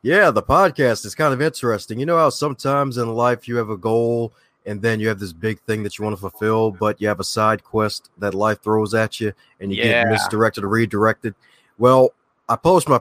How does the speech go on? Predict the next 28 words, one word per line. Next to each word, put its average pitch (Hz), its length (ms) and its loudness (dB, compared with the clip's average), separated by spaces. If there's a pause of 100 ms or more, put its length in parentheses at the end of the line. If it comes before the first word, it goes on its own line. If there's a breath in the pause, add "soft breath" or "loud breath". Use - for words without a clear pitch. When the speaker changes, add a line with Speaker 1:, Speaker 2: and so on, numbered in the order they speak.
Speaker 1:
first 135 300 2
book 131 240 -2
in 104 80 -6
twenty 120 260 -4
sixteen 110 540 -8
called 104 260 -4
Going 101 320 -6
North, 95 380 -8
Tips - 200 -10
and 95 100 -18
Techniques 98 400 -8
to 95 80 -16
Advance 92 260 -4
Yourself. 92 360 -6 (380 soft breath)
Then 170 260 4
my 151 140 4
father 135 380 2
passed 117 320 -2
away 107 200 -2
from 101 180 -10
dementia 101 460 -8
six - 320 -10
months 107 280 -4
after 104 240 -4
the 92 60 -14
book 104 200 -4
was 95 120 -12
published. 107 500 -2